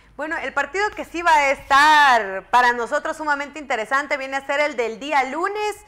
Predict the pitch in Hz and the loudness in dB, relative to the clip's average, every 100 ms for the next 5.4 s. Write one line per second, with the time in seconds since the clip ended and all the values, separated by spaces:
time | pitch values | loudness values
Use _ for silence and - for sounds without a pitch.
0 | _ _ _ - 226 285 294 277 277 294 | _ _ _ -6 -4 -4 -4 -6 -2 0
1 | 254 240 269 285 262 233 233 247 269 277 | 0 -2 -4 -2 -4 -4 -6 -4 -4 -2
2 | 269 247 226 - 294 302 254 269 269 254 | -2 0 -2 -4 -10 -8 -6 -6 -8 -14
3 | 240 240 233 214 - 214 - - - 349 | -8 -8 -8 -12 -12 -12 -12 -20 -14 -4
4 | 392 392 370 349 294 269 254 277 320 349 | -2 -2 -4 -2 -2 -2 -4 -6 -8 -8
5 | 349 349 349 320 | -8 -8 -10 -14